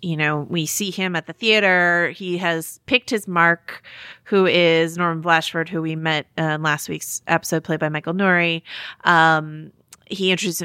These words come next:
we see him introduce himself as Andrew De Silva for the first time, I believe. Um, and then we meet Lincoln Aston and,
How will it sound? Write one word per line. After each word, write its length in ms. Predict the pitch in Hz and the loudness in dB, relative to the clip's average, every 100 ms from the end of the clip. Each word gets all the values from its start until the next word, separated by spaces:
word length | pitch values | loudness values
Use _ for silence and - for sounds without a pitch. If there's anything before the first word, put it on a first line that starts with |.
| - | -4
we 140 | 185 | -2
see 160 | 190 208 | 2 2
him 80 | 175 | 2
introduce 400 | 165 175 156 - | 0 0 -2 -2
himself 360 | 170 160 143 | -2 2 2
as 120 | 160 | 0
Andrew 200 | 156 147 | -4 -4
De 100 | 147 | -10
Silva 840 | - 208 185 165 165 156 151 151 156 - - - _ _ | -2 4 4 4 4 6 6 4 0 -8 -18 -20 _ _
for 160 | - 160 | -4 -2
the 60 | 160 | 0
first 240 | 156 - | 0 2
time, 240 | 160 151 | 0 2
I 80 | 156 | 0
believe. 420 | 156 156 151 156 - | -2 -2 -2 -4 0
Um, 300 | 160 151 151 | 2 2 2
and 140 | 160 | -2
then 60 | 165 | -4
we 80 | 156 | -6
meet 200 | 151 - | -8 -8
Lincoln 360 | 156 156 156 | -6 -4 -2
Aston 640 | 170 175 165 - 160 156 151 | 2 2 0 0 0 0 -2
and, 360 | 151 147 151 | -4 -8 -10